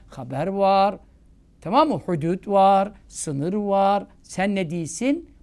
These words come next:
Bayırın öküzü değilsin, affedersin. İnsansın. Biz sana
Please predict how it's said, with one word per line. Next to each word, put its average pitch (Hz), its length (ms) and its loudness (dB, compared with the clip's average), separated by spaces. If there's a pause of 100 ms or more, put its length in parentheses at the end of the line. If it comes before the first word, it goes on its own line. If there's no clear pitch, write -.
Bayırın 165 280 -2
öküzü 160 340 -10
değilsin, 185 220 -12
affedersin. 131 600 -16 (1600)
İnsansın. 208 720 -4 (580)
Biz 170 140 -8
sana 220 400 -2